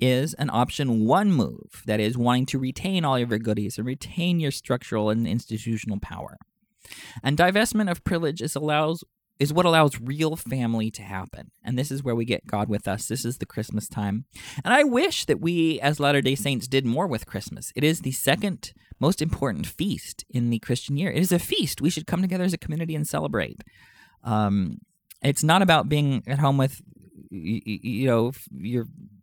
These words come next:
t-, o-, open presents, right? That is not the meaning of Christmas. I mean, I like presents. I like, that's fine. But that is not the centerpiece. The centerpiece is,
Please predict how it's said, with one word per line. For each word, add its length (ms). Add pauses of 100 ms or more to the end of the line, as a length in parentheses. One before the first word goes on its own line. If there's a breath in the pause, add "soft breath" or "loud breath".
(320)
t-, 100
o-, 200
open 240
presents, 480
right? 200
That 140
is 140
not 360
the 120
meaning 260
of 80
Christmas. 420
I 80
mean, 220
I 80
like 180
presents. 440
I 80
like, 280
that's 220
fine. 340 (480 loud breath)
But 120
that 160
is 100
not 180
the 80
centerpiece. 600
The 100
centerpiece 580
is, 480